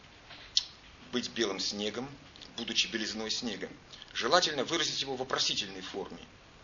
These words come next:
Верно, что вопросительная форма понятна только на основе уже готового решения,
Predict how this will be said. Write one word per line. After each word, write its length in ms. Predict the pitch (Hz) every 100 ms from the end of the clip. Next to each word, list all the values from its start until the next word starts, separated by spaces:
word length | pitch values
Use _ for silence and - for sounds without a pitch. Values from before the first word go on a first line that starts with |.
| - - - -
Верно, 340 | 127 185 127 90
что 160 | -
вопросительная 580 | 107 101 - 170 139 113
форма 420 | - 196 156 95 -
понятна 360 | - 127 170 135
только 320 | - 156 -
на 100 | 120
основе 340 | 101 147 147 127
уже 240 | 117 123
готового 420 | 110 - 147 131
решения, 600 | 135 - 147 110 55 -